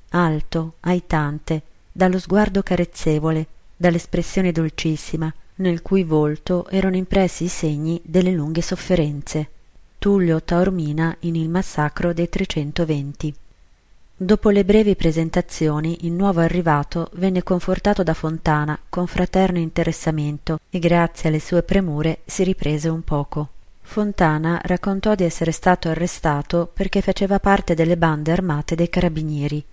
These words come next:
Come comandante della compagnia dell'Aquila si era seriamente compromesso quando aveva proposto di trasferire Mussolini da Campo Imperatore a Rodi per ragioni di sicurezza.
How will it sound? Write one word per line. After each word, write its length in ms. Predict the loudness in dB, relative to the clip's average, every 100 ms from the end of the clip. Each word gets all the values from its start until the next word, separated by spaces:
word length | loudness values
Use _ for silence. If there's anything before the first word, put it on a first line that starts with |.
| -20 _ -20 -18
Come 320 | -4 0 0 0
comandante 680 | 0 0 2 2 2 -2
della 240 | 0 0 0
compagnia 600 | -4 -2 -2 0 0 0
dell'Aquila 720 | 2 4 2 0 -2 -2 -2 -8 -16
si 220 | -4 0
era 160 | 0
seriamente 680 | 0 0 0 0 -2 -2 -2
compromesso 880 | -2 -2 0 0 0 -4 -4 -4 -4 -8 -12
quando 340 | -2 -2 2
aveva 280 | 2 2 0
proposto 640 | 0 -2 0 -2 -2 -4 -4
di 140 | -4
trasferire 600 | -2 -4 -2 -2 0 0
Mussolini 600 | -2 -4 -2 0 0 -2
da 160 | -2 -2
Campo 400 | 0 -2 0 -2
Imperatore 840 | -2 -2 0 0 0 0 0 -2 -4
a 80 | 0
Rodi 400 | 0 0 -4 -8 -4
per 140 | -2 0
ragioni 320 | 0 -2 -4
di 100 | -4
sicurezza. 720 | -6 -2 -2 -2 -6 -8